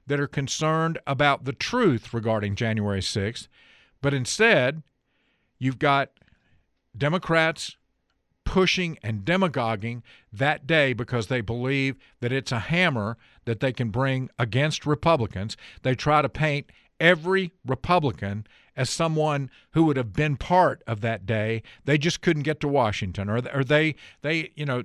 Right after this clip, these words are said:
they, they didn't have the money, or that. But, but every Republican in the country, if all of them could have been in Washington, they would have all been in there calling for Mike Pence to be hanged as a traitor and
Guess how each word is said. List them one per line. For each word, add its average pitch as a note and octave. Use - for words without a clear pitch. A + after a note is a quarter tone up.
they, D3+
they C#3+
didn't D3+
have C#3+
the C#3
money, B2+
or A2
that. C#3+
But, E3+
but D#3+
every A3+
Republican F#3
in D#3+
the D#3
country, B2+
if D3+
all A3+
of G3
them D#3
could E3+
have D#3+
been D#3
in C#3
Washington, C3
they E3+
would D#3+
have C3+
all A3+
been D#3+
in D3
there B2+
calling D#3+
for B2
Mike E3
Pence E3+
to C3
be A#2
hanged D#3+
as F#2+
a G2+
traitor F3+
and A#2